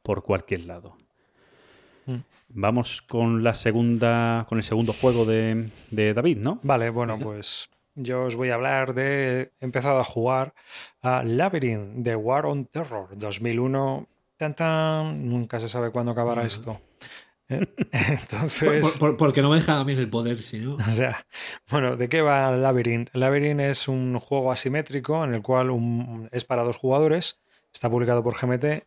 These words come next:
Speaker 2: y su diseñador es Volko Runke, que trabaja en, en ala-, en, ah, como analista, creo que también, eh, militar o
Speaker 3: Sí,
Speaker 2: en alguna
Speaker 3: era,
Speaker 2: agencia.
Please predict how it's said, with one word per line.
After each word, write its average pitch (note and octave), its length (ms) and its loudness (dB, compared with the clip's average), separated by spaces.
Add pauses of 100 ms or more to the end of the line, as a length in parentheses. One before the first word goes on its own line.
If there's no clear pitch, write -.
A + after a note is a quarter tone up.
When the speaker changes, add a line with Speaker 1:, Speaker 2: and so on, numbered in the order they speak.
(140)
Speaker 2:
y C#3+ 360 0
su C3+ 140 2
diseñador B2 400 4
es B2 80 2
Volko A#2+ 300 2
Runke, A2 420 -4
que G#2+ 100 -6
trabaja A2 1000 0
en, A2+ 120 -2
en A2 200 0
ala-, G#2+ 320 0
en, A2+ 320 -2
ah, B2 160 -10 (160)
como A2 180 -6
analista, G#2+ 460 -4
creo A2 200 -2
que G#2 80 -6
también, G#2+ 320 -6 (600)
eh, B2+ 280 4
militar A#2+ 500 2
o G2+ 600 -6
Speaker 3:
Sí, - 220 -2
Speaker 2:
en C#3+ 160 8
alguna A2+ 260 4
Speaker 3:
era, A#2+ 80 2
Speaker 2:
agencia. A2 440 -2